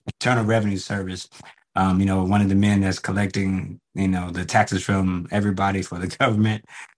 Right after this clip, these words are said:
Um, not a, not a, not a glo-, glorious position, but, um,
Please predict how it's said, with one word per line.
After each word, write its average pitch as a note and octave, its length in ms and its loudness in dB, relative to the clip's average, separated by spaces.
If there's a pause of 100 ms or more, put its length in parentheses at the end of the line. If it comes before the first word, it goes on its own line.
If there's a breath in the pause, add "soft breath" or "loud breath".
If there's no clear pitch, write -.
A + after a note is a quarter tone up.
(260)
Um, G2 540 0 (320)
not G#2 260 -6
a, F#2 220 -8
not G#2 220 2
a, F#2+ 340 -6
not G#2 220 -4
a F#2+ 140 -4
glo-, A2+ 240 -2
glorious B2 420 2
position, A2+ 480 -2
but, G2+ 180 -4
um, F#2+ 400 -4